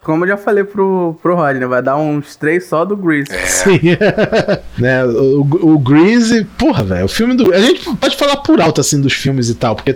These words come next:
Speaker 3: são realmente bons. Geralmente filme de Kamen Rider não é bom.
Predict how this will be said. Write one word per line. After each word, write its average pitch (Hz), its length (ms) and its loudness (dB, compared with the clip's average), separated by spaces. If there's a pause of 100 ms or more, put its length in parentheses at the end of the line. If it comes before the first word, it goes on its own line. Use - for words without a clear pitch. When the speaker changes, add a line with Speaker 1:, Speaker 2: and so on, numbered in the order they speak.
Speaker 3:
são - 220 -2
realmente 214 440 0
bons. 131 220 0 (260)
Geralmente 247 440 2
filme 240 160 2
de 220 100 0
Kamen 196 260 0
Rider 123 420 0
não 185 280 2
é - 40 0
bom. 92 220 0